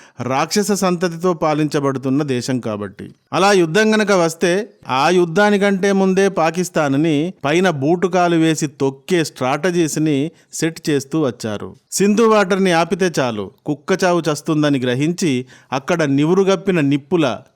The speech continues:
చాలా నిర్మాణాలు చేశారు. ఏం చేశారు, అసలు అక్కడి చిత్రపటం ఏమిటి అనేది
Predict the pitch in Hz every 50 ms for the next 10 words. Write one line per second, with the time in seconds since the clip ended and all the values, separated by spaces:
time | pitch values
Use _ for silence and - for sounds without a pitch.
0 | - 135 131 139 151 165 180 185 190 180 156 151 143 151 156 156 151 143 135 135
1 | 139 135 135 120 113 - - 107 101 - 101 98 _ - 120 131 147 170 185 175
2 | - 175 170 165 - 170 156 151 143 147 143 135 - - 143 151 175 185 180 165
3 | 156 - 180 160 156 - - 151 139 - 185 185 170 185 170 180 175 160 135 139
4 | 151 156 165 151 165 156 143 - 123 127 135 143 151 151 147 127 123 131